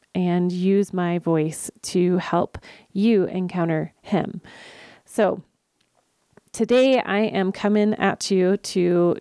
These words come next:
just share what the Lord has really placed on my heart as we move forward into twenty twenty-two. As of now, I'm recording this before the new year, but I wanted to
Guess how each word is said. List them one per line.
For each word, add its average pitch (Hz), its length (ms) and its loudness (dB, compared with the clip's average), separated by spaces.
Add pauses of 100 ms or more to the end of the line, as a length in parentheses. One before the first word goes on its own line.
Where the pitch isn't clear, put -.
just 185 300 -4
share 202 720 0 (600)
what 190 420 -2
the 233 100 2
Lord 202 400 2
has 190 540 -2 (140)
really 220 360 2
placed - 380 -2
on 180 160 0
my 180 100 0
heart 190 440 0
as 185 260 -4
we 190 160 2
move 180 240 0
forward 185 480 2
into 190 340 -4
twenty 185 400 -2
twenty-two. 214 800 -2 (440)
As 190 180 0
of 180 80 -2
now, 190 240 2
I'm 196 160 2
recording 190 380 0
this 175 140 -4
before 190 380 0
the 190 120 -2
new 185 100 -2
year, 180 400 0 (560)
but 185 340 2
I 196 180 0
wanted 196 340 0
to 190 160 0